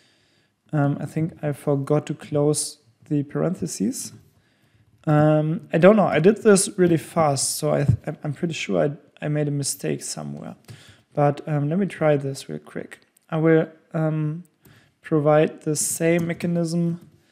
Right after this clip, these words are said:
for the sell position. We check if the bid is smaller or equal to T P, then we close half of the position,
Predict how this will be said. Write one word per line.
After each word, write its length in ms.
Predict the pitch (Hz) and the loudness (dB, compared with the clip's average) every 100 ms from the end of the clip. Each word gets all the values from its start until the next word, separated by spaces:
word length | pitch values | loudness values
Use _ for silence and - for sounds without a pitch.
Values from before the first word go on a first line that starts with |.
| _ _ | _ _
for 260 | - - 147 | -10 -4 -2
the 140 | 143 | -2
sell 280 | 139 - 185 | -4 -2 -2
position. 760 | 196 165 156 156 220 262 320 240 | 0 0 0 -6 -4 -6 -6 -10
We 80 | 170 | -10
check 280 | - 160 | -8 -8
if 160 | - 151 | -8 -10
the 60 | 160 | -10
bid 280 | 147 165 - | -8 -8 -6
is 300 | 156 - - _ _ _ _ _ _ _ _ _ _ _ _ _ _ | -8 -8 -12 _ _ _ _ _ _ _ _ _ _ _ _ _ _
smaller 760 | - - - 156 156 160 175 170 | -8 -6 -6 -6 -4 -2 0 0
or 160 | - | -2
equal 260 | 185 156 160 | -4 -4 -6
to 160 | 151 156 | -6 -8
T 220 | - 160 | -10 -16
P, 580 | _ - - 220 220 220 | _ -10 0 2 4 2
then 220 | 180 160 | 2 0
we 80 | 156 | -4
close 400 | - 180 165 - | -6 -4 -2 -2
half 260 | 170 165 | -2 -2
of 140 | 170 - | -6 -8
the 80 | |
position, 1000 | 156 - 156 180 208 - 110 - - - | -10 -8 -4 0 0 -2 -4 -2 -4 -6